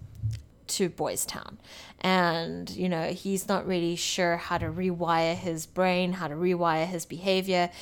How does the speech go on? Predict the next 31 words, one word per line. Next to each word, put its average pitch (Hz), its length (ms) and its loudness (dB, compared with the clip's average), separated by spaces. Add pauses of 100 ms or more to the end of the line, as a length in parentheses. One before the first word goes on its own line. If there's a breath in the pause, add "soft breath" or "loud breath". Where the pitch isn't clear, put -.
(160 loud breath)
He's 190 200 0
a 185 40 2
much 180 240 0
older 202 240 4
boy. 190 360 6
I 175 60 2
think 180 200 -4
he's, - 160 -8
like, - 140 -4
sixteen 190 480 -2
or 160 60 -2
fifteen, 185 560 -2
so 160 220 -4
he's 175 280 -6
had 185 180 -2
to 175 100 -6
live 170 380 0 (640 soft breath)
the 196 80 4
way 180 140 6
he's 180 260 -4
lived 175 180 0
for 170 140 -4
a - 20 -2
very 180 240 6
long 165 220 -2
time. 226 440 4
And 170 140 0
it's - 180 -6
interesting 220 520 -2
to 196 140 -6
see 180 480 0